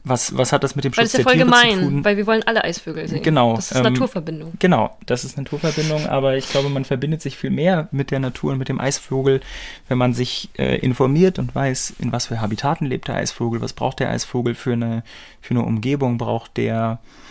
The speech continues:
Speaker 1: ähm, wo, wo kann der nisten, wo kriegt der sein Futter her, ne? Das sind so die zwei Sachen, also wo hat der quasi sein Schlafzimmer und wo hat er seinen Kühlschrank.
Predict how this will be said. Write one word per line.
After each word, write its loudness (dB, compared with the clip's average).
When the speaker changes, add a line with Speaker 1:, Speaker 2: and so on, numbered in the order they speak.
Speaker 1:
ähm, 2
wo, -6
wo 0
kann 0
der 2
nisten, 2
wo 2
kriegt -6
der 0
sein 0
Futter -2
her, 0
ne? -4
Das -6
sind -4
so -4
die -4
zwei -4
Sachen, -2
also -4
wo 0
hat -4
der -2
quasi -2
sein 0
Schlafzimmer 0
und -4
wo -4
hat -2
er 0
seinen 0
Kühlschrank. -2